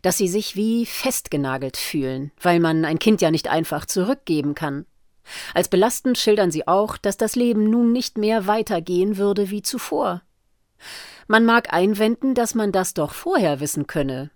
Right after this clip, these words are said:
was mit einem Kind auf einen zukommt. Tatsächlich aber kann man es wohl erst dann wissen, wenn man es selbst erlebt. Nebenbei bemerkt, so ist es eigentlich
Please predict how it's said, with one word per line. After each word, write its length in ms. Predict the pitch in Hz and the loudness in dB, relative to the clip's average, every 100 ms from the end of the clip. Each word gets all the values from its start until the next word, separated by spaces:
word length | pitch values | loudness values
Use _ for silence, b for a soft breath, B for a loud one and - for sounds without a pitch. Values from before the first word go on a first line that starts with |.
| _ | _
was 360 | - 156 147 - | -2 0 0 -6
mit 160 | 135 - | -6 -6
einem 240 | 139 139 | -6 -4
Kind 380 | - 175 143 - | 0 2 2 -2
auf 180 | 143 - | -4 -4
einen 260 | 143 135 | -6 -6
zukommt. 760 | - 214 - 175 165 170 - - _ _ _ - _ _ - B B B B B | -6 -8 -4 -4 -4 -10 -18 -20 _ _ _ -20 _ _ -20 B B B B B
Tatsächlich 880 | - 190 - 156 156 233 262 - - | 0 0 2 -2 -2 -2 -2 -4 -2
aber 640 | 208 208 208 208 208 214 214 _ _ - | 0 2 2 2 0 -2 -6 _ _ -8
kann 240 | 175 165 | -2 0
man 240 | 185 214 - | 2 2 0
es 280 | 214 - 185 | -2 -2 0
wohl 220 | 208 208 | 4 4
erst 440 | 185 175 - - 156 | 4 0 -2 -6 -2
dann 240 | 147 160 | -2 -2
wissen, 480 | 185 - 220 226 233 _ _ _ _ - | -2 -2 -4 -4 -8 _ _ _ _ 0
wenn 180 | 175 | 2
man 160 | 175 196 | 2 0
es 200 | 214 160 | -2 -2
selbst 340 | 185 196 - | -2 -4 -6
erlebt. 600 | - 175 247 - - - _ _ _ _ _ _ _ B B B | -6 -6 -6 -8 -14 -20 _ _ _ _ _ _ _ B B B
Nebenbei 500 | 196 196 180 156 165 | 6 6 4 2 0
bemerkt, 840 | 208 208 180 214 254 - _ - - - | 0 0 0 0 -4 -10 _ -18 -16 -4
so 300 | 185 208 196 | 2 4 4
ist 260 | 220 - | 2 0
es 140 | 196 - | -2 0
eigentlich 880 | 165 170 185 - 160 151 - - | 2 2 0 0 -2 -4 -10 -14